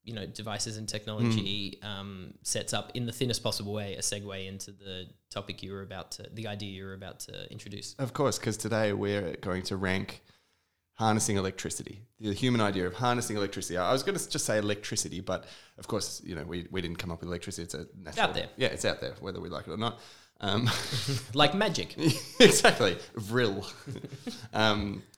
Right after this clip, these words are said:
Speaker 2: ah, vril? D-, did we talk about vril the other day?
Speaker 1: No.
Speaker 2: Uh, did, are you familiar with the concept of vril?
Speaker 1: No.
Speaker 2: Uh, I don't know where it comes from. It's some,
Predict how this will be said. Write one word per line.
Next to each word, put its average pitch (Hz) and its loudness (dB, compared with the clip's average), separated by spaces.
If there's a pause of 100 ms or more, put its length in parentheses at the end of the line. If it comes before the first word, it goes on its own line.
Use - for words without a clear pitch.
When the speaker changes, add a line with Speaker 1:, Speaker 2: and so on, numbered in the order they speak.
(220)
Speaker 2:
ah, - -4 (600)
vril? 117 2 (200)
D-, 104 -10 (360)
did 156 -2
we 165 2
talk 196 -2
about 156 -2
vril 127 2
the 147 0
other 151 -2
day? 202 -6
Speaker 1:
No. 170 0 (240)
Speaker 2:
Uh, - -2
did, 143 0
are 131 2
you 135 2
familiar 151 -2
with 156 -2
the - -6
concept - -6
of 127 -8
vril? 117 -2 (180)
Speaker 1:
No. 139 0 (180)
Speaker 2:
Uh, 131 0
I 156 4
don't 208 4
know 190 2
where 123 8
it 101 0
comes 92 -2
from. 95 0
It's - 0
some, 131 0